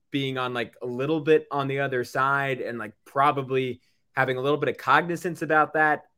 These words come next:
I, I, I think he's in a place not only to accept a bench role, but also to be a little bit less that way and be a little bit less involved. So that stuff gets minimized and you maximize all the good stuff he brings where, like, I can say as a Suns fan, like, he, he made that team click. That was really good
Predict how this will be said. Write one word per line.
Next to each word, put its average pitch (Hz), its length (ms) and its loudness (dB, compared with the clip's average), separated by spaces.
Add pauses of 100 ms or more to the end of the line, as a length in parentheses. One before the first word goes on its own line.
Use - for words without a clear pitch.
(340)
I, 139 240 -2
I, 135 240 -4
I 135 80 -4
think 131 200 -6
he's 151 300 -6
in 143 80 -2
a 127 60 -6
place 131 240 -4
not 147 120 4
only 180 140 2
to 160 80 2
accept 143 240 -4
a 127 60 -2
bench 135 320 -2
role, 123 160 0
but 120 100 -2
also 120 380 -4 (320)
to 135 80 -10
be 139 140 -2
a 131 60 2
little 135 400 0
bit 143 200 -2
less 127 400 -4
that 175 260 2
way 220 300 0 (320)
and 147 100 -2
be 147 120 4
a 127 60 0
little 135 300 0
bit 143 200 -2
less 135 260 -2
involved. 123 420 2
So 139 120 -6
that 131 200 0
stuff - 160 -4
gets - 180 -14
minimized 175 520 2
and 143 100 -4
you 135 60 -4
maximize 135 500 -2 (320)
all 175 160 2
the 202 60 2
good 202 200 0
stuff 160 220 2
he 139 80 -4
brings 131 340 -4
where, 127 160 -2
like, 123 220 -4 (100)
I 123 100 -6
can 123 120 -14
say 214 200 2
as 151 100 0
a 151 80 -4
Suns 190 260 0
fan, 135 240 -2
like, 123 160 -2
he, 135 320 -8 (400)
he 165 80 2
made 160 180 4
that 143 160 4
team 135 180 -4
click. 107 280 -6 (100)
That 139 160 2
was 120 160 -2
really 156 260 2
good 151 460 0